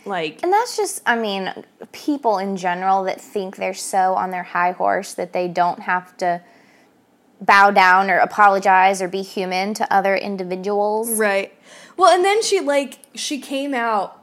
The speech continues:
Speaker 1: and made this public apology. She's like, "I didn't know he had autism.
Speaker 2: It doesn't matter.
Speaker 1: I'm fully supportive of the autistic community."
Speaker 2: He didn't
Speaker 1: Something,
Speaker 2: have to have
Speaker 1: something.
Speaker 2: it.
Speaker 1: I was like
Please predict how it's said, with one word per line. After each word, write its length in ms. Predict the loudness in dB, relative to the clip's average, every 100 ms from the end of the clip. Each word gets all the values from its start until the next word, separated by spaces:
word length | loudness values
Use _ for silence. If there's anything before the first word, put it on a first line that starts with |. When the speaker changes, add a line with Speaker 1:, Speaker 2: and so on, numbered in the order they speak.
| _
Speaker 1:
and 340 | -8 -6 -8 -12 _ _
made 460 | -12 -8 -4 -4 -4
this 180 | -8
public 380 | -8 -6 -6 -8
apology. 560 | -10 -10 -8 -8 -8 -12
She's 240 | -12 -14
like, 160 | -14 -14
"I 60 |
didn't 400 | -12 -8 -8 -8
know 260 | -8 -8 -8
he 200 | -8 -10
had 200 | -10 -8
autism. 720 | -8 -8 -8 -10 -8 -10 -10
Speaker 2:
It 80 | -4
doesn't 260 | -2 0 0
matter. 320 | 2 4 4
Speaker 1:
I'm 20 |
fully 160 | 4 2
supportive 580 | 0 -6 -6 -4 -4 -4
of 120 | -6
the 80 | -8
autistic 880 | -6 -6 -8 -10 _ -16 -14 -10 -12
community." 960 | -12 -10 -8 -8 -8 -10 -8 -8 -8 -12 _ _
Speaker 2:
He 80 | -6
didn't 160 | -2 2
Speaker 1:
Something, 220 | 2 2
Speaker 2:
have 80 | 2
to 60 | 2
have 100 | 0
Speaker 1:
something. 100 | 0
Speaker 2:
it. 60 |
Speaker 1:
I 140 | 0 0
was 120 | 0
like 380 | 0 0 -2